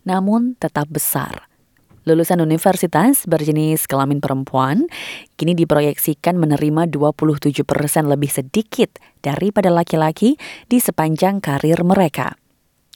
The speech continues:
Satu dasawarsa yang lalu, kesenjangan ini sebesar tiga puluh persen. Perempuan lulusan tahun dua ribu enam belas yang berada di awal karir mereka mendapatkan upah sekitar empat persen lebih banyak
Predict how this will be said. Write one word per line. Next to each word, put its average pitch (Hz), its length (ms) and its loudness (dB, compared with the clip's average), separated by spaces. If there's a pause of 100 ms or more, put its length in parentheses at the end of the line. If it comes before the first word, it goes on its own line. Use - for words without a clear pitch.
(160)
Satu 147 320 0
dasawarsa 202 560 0
yang 165 160 2
lalu, 151 320 0 (400)
kesenjangan 180 560 0
ini 190 400 2 (160)
sebesar 226 560 0 (160)
tiga 151 240 -2
puluh 151 160 2
persen. - 560 -2 (600)
Perempuan 233 420 2
lulusan 262 480 2
tahun 226 480 2
dua 214 160 4
ribu 214 240 2
enam 202 160 2
belas 208 480 2
yang 175 240 2
berada 170 240 2
di 170 140 -6
awal 160 420 0
karir 170 540 0 (100)
mereka 143 560 0 (400)
mendapatkan 185 540 2
upah 185 340 -2
sekitar - 400 -2
empat 165 320 -4
persen 226 400 0
lebih 175 240 2
banyak 160 400 0